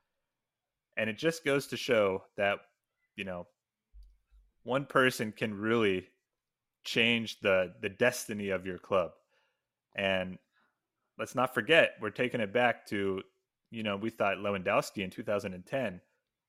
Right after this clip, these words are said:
was a huge loss. Arguably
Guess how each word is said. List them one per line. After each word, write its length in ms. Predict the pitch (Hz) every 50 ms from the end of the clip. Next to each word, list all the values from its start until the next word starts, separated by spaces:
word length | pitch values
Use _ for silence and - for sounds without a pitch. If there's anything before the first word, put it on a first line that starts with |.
| _ _ _
was 240 | 113 107 101 98 104
a 280 | 101 95 90 87 - -
huge 460 | - - - 127 120 113 104 95 92
loss. 500 | 95 101 107 104 95 90 - - - - - _ _ _ _ _ _ _ _ _ _ _ _ _ _ _ _ _ _ _ _ _ _ _ _ -
Arguably 760 | 117 123 151 151 143 139 123 113 104 104 104 104 101 98